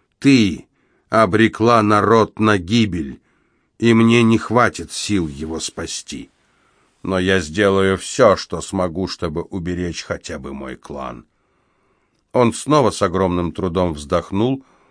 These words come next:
невольно взглянул в сторону своей кормилицы Галеи. Та стояла, сцепив руки перед собой, лицо её искажали напряжение и страх за него. Он снова набрал в грудь воздуха. "Дейси,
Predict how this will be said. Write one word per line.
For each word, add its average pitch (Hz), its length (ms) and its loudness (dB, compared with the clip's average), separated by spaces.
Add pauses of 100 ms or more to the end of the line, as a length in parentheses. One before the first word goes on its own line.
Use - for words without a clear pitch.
(300)
невольно 135 500 2
взглянул 110 500 0
в - 80 -14
сторону 95 460 -2
своей 92 340 -2
кормилицы 92 640 -4
Галеи. 82 580 -4 (720)
Та 165 260 4
стояла, 131 500 2
сцепив 101 520 -6
руки 95 300 -4
перед 82 320 -6
собой, 113 440 -2
лицо 110 380 -2
её 104 280 0
искажали 90 540 -2
напряжение 90 760 -2
и 101 100 -6
страх 98 420 0
за 65 160 -14
него. 58 320 -14 (720)
Он 135 180 2
снова 120 380 2
набрал 98 460 4
в 80 80 -10
грудь 90 280 -4
воздуха. 76 640 -4 (720)
"Дейси, 90 840 -8